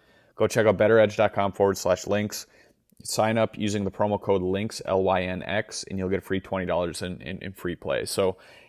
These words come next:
if, if that persuades you enough to go at least check it out, you get twenty dollars free to play with. So go check that out, uh, better edge dot com forward slash links. Use the promo code links.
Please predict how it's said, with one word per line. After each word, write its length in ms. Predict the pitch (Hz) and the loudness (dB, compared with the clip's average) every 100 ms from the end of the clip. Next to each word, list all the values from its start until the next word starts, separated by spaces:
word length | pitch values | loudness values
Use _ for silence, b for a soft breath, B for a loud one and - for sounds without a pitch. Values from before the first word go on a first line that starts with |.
| - | 6
if, 280 | 117 - - | 6 6 -2
if 160 | 117 - | 0 8
that 400 | 123 139 139 - | 10 10 6 -8
persuades 460 | 131 - 131 135 | -6 2 2 4
you 100 | 131 | 2
enough 280 | 127 131 - | 2 2 2
to 60 | - | 4
go 140 | 117 | 6
at 120 | 113 | 8
least 180 | 120 - | 4 2
check 140 | 120 | 0
it 60 | 110 | 4
out, 120 | 113 | 4
you 60 | 104 | 4
get 100 | 101 | -2
twenty 240 | - 113 | -2 4
dollars 220 | 110 101 | 6 6
free 200 | - 101 | 2 -6
to 60 | 87 | -6
play 220 | - 73 | -4 -4
with. 200 | 69 - | -4 -8
So 140 | - 101 | -6 -2
go 120 | 98 | 0
check 240 | - 107 | 2 2
that 140 | 101 98 | 4 8
out, 260 | 98 98 - | 8 6 -4
uh, 220 | 82 80 | -4 -2
better 260 | - 95 101 | 0 2 2
edge 140 | 98 | 2
dot 160 | 90 90 | 0 -2
com 220 | 92 85 | -2 -8
forward 260 | - 87 90 | -4 -4 -4
slash 380 | - 65 - 71 | -4 -6 -6 -12
links. 280 | 71 - | -12 -10
Use 120 | 82 87 | -10 -10
the 60 | |
promo 300 | - 98 95 | -8 -6 -6
code 300 | - 92 92 - | -4 -4 -4 -8
links. 520 | 76 64 - - | -12 -12 -16 -20